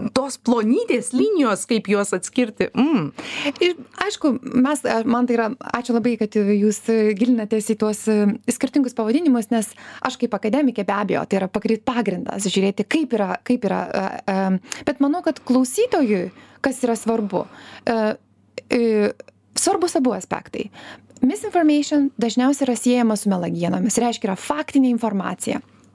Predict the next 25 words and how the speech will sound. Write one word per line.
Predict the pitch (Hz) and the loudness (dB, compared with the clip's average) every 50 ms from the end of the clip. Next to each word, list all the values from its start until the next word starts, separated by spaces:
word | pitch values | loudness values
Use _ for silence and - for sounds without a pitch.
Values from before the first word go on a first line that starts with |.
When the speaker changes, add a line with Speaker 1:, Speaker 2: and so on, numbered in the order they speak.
| _ _ _ - - - - - - | _ _ _ -20 -20 -14 -12 -6 -2
Speaker 2:
Reiškia, | 254 254 247 247 - 262 247 - | 0 0 0 0 0 -2 -4 -2
kažkas | - 254 247 - - - - 370 453 453 - | -2 -2 -2 -4 -4 -2 0 0 0 -2 -2
tai | - 403 392 403 - - - - _ - | -2 0 0 0 -2 -6 -14 -10 _ 2
ne | 240 233 226 214 | 2 2 2 0
taip | - _ - 311 339 349 - - - _ _ _ _ _ _ _ _ _ | -2 _ 0 2 2 0 -2 -6 -12 _ _ _ _ _ _ _ _ _
pasakyta. | 269 240 - 226 220 196 185 - 170 - - - - - | -4 -4 -2 -4 -4 -4 -4 -4 -6 -6 -6 -10 -6 -2
Ir | 269 277 | -2 0
dažnai, | 262 349 330 381 392 254 | 0 0 0 0 0 0
va, | 214 220 208 202 | 0 0 -2 -2
pavyzdžiui, | - 220 220 226 220 214 214 202 - - - - - - | -2 0 0 0 2 2 0 0 -2 -6 -12 -16 -8 -4
e, | - 226 208 202 202 202 | -2 0 0 0 0 2
naujienų | 202 196 208 220 226 220 208 | 2 2 2 2 0 0 0
portalai | - 196 202 - 220 277 320 277 226 | -2 -4 -2 -2 0 0 0 0 0
turi, | 214 - 190 190 | 0 2 0 0
sakysime, | 190 - 214 - 214 - - 196 190 | 0 0 -2 -2 -2 0 0 0 0
tokius, | - 202 180 208 - - - - - - - - | 0 0 0 0 -2 -6 -12 -20 -20 -20 -18 -6
e, | - - 220 | -2 -2 0
e, | 208 202 196 190 185 190 - - - _ _ - 208 190 - - - - | 0 0 0 0 -2 -4 -6 -10 -16 _ _ -4 -2 -2 -2 -4 -2 0
melo | - 240 233 233 233 214 | 0 2 2 2 2 0
detektorius, | 220 226 220 262 247 247 - - 196 - 226 214 - | 0 0 0 -2 -2 -2 -4 -6 -6 -6 -6 -8 -4
taip? | - 262 285 302 - | -2 -2 -2 0 0
Tai | 277 285 262 320 | 0 2 2 2
vat | 302 285 | 2 0
Speaker 1:
Mhm. | 285 220 | 0 2
Speaker 2:
būtent | 277 339 - 294 240 226 | 0 2 2 2 0 0